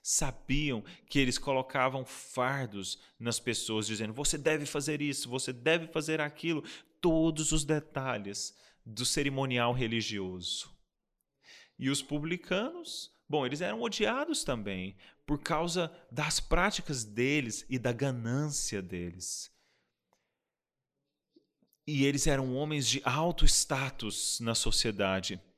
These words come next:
Eles tinham autoridade, eles tinham posição e as pessoas tinham inveja deles. E pessoas nesse sentido os respeitariam. Eles ambos eram orgulhosos e desonestos,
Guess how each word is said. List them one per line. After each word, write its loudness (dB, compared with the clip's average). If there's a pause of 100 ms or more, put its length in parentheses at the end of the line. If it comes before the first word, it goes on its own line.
(180)
Eles 2
tinham 0
autoridade, -4 (160)
eles -2
tinham 0
posição -2
e 0
as -2
pessoas -2
tinham -4
inveja 0
deles. -4 (240)
E -4
pessoas 0
nesse -2
sentido -6
os -4
respeitariam. -4 (680)
Eles -4
ambos 0
eram 2
orgulhosos 2 (480)
e 0
desonestos, 0